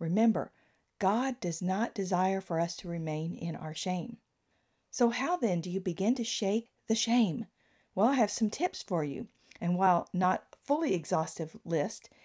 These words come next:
it's an excellent place to start recognizing shame and then dealing with it effectively. So take this to heart for yourself and maybe share it with somebody that needs to hear it.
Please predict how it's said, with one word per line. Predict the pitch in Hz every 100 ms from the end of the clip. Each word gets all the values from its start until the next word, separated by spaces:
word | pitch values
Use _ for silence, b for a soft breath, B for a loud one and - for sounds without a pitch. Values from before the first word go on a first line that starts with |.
| b -
it's | 190
an | 196 - -
excellent | 196 - - 214 214 -
place | 185 170 -
to | 170
start | - 165 -
recognizing | 170 170 226 190 175 151 - 151
shame | - 139 135 233 - b b b -
and | 202 202
then | 196
dealing | - 190 294 262 180
with | 160 160
it | 190
effectively. | - 180 226 269 - 156 - - _ _ _ _ _ _
So | - 220
take | 202 247 277
this | 392 381
to | 277
heart | 226 202 -
for | 185
yourself | 160 - 165 196 -
and | 180
maybe | 170 208 277 277
share | - 240 247
it | 220
with |
somebody | 220 226 220 202 202 202 B B
that | -
needs | 185 190 -
to | 180
hear | 156 180
it. | 165